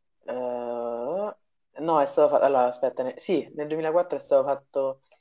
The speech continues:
<laughs> un film che si chiamava Il viaggio di Natale di Braccio di Ferro.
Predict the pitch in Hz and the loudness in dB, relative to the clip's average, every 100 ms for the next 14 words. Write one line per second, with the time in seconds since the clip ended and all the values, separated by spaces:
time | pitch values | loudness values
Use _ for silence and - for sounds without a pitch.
0 | _ _ _ - - - 160 151 180 165 | _ _ _ -10 -2 -2 -2 -6 -6 -6
1 | 147 - 143 139 135 131 143 160 156 147 | -8 -6 -4 -2 -2 -2 2 2 0 -2
2 | 147 139 143 147 143 151 160 139 131 139 | 0 0 -4 -6 -4 -2 -2 -2 -2 -2
3 | - 135 123 117 113 - 117 | -2 -12 -8 -4 -4 -6 -20